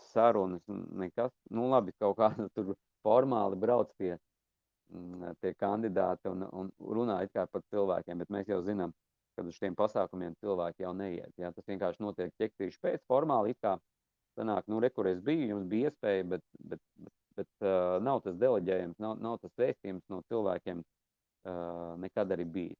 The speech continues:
Tātad faktiski mūsu vara, mm, šo simts gadu laikā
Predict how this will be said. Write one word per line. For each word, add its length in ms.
Tātad 280
faktiski 400
mūsu 400
vara, 300
mm, 420
šo 160
simts 300
gadu 200
laikā 380